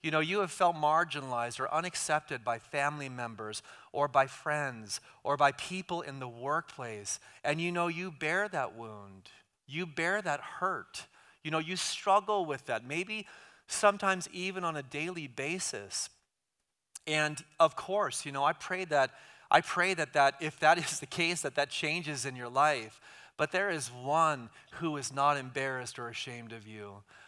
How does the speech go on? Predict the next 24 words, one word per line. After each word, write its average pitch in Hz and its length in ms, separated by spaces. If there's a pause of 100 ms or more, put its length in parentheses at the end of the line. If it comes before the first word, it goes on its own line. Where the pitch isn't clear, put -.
(100)
There 185 120
is 147 160
one 165 200
who 165 100
takes 151 300
great 139 640
joy 127 460
in 123 100
calling 139 800
you 131 560
his, 110 720
and 131 200
that 123 160
is 117 160
Jesus 110 420
Christ. - 580 (460)
And 147 180
today, 160 600
you 156 100
know, 143 220
tonight, 147 600 (400)
just 156 400
receive 139 500
that. 98 320